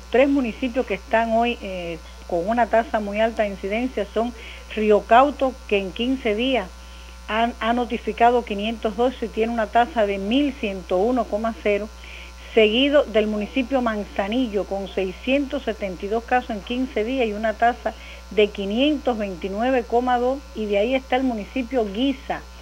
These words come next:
El municipio Guisa, que en quince días ha reportado doscientos treinta y dos casos para una tasa de quinientos nueve coma seis. Eh, eh, repito, la, hoy te, la provincia tiene una alta complejidad epidemiológica con una elevada incidencia de casos.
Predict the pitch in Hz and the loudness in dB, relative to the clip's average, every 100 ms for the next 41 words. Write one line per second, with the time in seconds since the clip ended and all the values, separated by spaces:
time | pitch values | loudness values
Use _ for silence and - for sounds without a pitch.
0 | - - - 202 208 208 190 233 247 240 | -18 -18 -6 -2 -2 -2 -2 0 2 2
1 | 277 269 226 202 165 247 262 240 226 269 | 2 0 0 -6 -4 -2 0 0 2 2
2 | 233 226 202 - 247 254 226 196 240 240 | 2 0 -2 0 2 4 2 0 -4 -4
3 | 247 226 208 185 180 185 233 - 269 277 | -6 -6 -8 -4 -4 -2 -4 0 0 0
4 | 233 190 175 196 226 214 233 240 - 240 | -2 0 0 0 0 2 2 2 0 -8
5 | - - - 196 190 190 180 220 214 214 | -10 -16 -4 -2 0 -2 -4 -4 -2 -4
6 | 190 208 220 190 190 180 156 127 123 - | -2 -2 -2 -4 -8 -10 -10 -10 -12 -18
7 | - - - - - - 190 185 185 170 | -18 -18 -18 -18 -12 -4 0 0 -2 -4
8 | - 208 190 190 202 185 269 262 240 202 | -4 -4 -2 0 0 0 -2 2 0 2
9 | 196 196 190 - 220 254 - 202 196 190 | 0 2 0 0 2 2 2 -2 -2 -4
10 | 185 214 226 202 220 220 196 214 220 208 | -4 -4 -4 -2 -2 -4 -2 0 0 -2
11 | 185 180 165 185 220 202 185 202 269 240 | -4 -4 -4 -4 -4 -6 -2 0 0 0
12 | 208 165 180 202 180 180 240 247 - 160 | -2 -2 -4 -4 -2 0 0 -2 -6 -8
13 | 170 180 175 147 143 127 | -8 -4 -4 -4 -8 -10